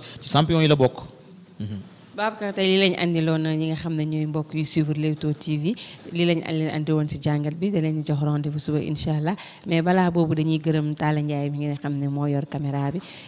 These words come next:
Speaker 2: di gërëm Babacar Mbuub ci montage bi, di gërëm, euh, madame Kane M K Travel, ñoom Benzema, ñoom Nongo Fall, ñoom Amar Gueye, ñoom Mado,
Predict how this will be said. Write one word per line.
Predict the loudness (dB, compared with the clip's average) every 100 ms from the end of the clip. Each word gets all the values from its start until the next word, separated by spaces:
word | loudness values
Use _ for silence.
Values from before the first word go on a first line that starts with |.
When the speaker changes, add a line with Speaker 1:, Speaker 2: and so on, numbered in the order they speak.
| -8
Speaker 2:
di | -4 -2
gërëm | 2 4 4 2
Babacar | 2 0 -2 -4
Mbuub | -2 -4 -4
ci | -6
montage | -2 -4 -2 -2 -2 -2
bi, | -6 -6 -16 -14 -4
di | 0
gërëm, | 4 4 4 2
euh, | 0 0 0 0
madame | 0 0 -2
Kane | -2 -4
M | -2 -4
K | -4 -4
Travel, | -2 -2 0 0 -2 -8 -16 -8
ñoom | -2 0 0 0
Benzema, | -2 0 0 2 0
ñoom | 0 0 0
Nongo | -2 -2 -2
Fall, | -2 -2 -2
ñoom | -4 -2
Amar | -2 0
Gueye, | 0 0 0
ñoom | 0 0
Mado, | 0 4 2